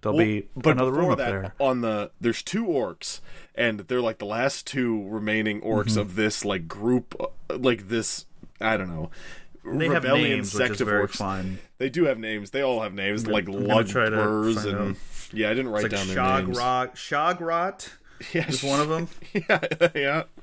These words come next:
Speaker 1: Oh, who's the other one? It doesn't matter, but they have fun names.
Speaker 2: No, it's good to know.
Speaker 1: The orc names are all very fun. Isn't one of them an Uruk-hai?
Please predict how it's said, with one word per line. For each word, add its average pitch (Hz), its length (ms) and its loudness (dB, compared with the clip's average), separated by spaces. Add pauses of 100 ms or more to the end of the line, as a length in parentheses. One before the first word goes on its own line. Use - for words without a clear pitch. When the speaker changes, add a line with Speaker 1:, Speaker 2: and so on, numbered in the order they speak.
(140)
Speaker 1:
Oh, 98 260 -8
who's 101 220 -6
the 101 100 -4
other 98 140 -4
one? 98 280 -6 (240)
It 123 140 -4
doesn't 117 340 0
matter, 98 360 -6
but 95 280 -8 (100)
they 123 100 -2
have 101 140 -6
fun - 260 -10
names. 104 280 -10
Speaker 2:
No, 101 160 2
it's 95 100 -6
good 123 180 2
to 107 60 -4
know. 101 340 -2 (220)
Speaker 1:
The 139 80 -8
orc 190 300 0
names 131 300 -2
are 117 220 0
all 107 240 2
very 98 320 -2
fun. 92 460 -8 (240)
Isn't 175 240 -2
one 143 120 2
of 156 60 -2
them 151 120 0
an 110 140 -2
Uruk-hai? 117 720 0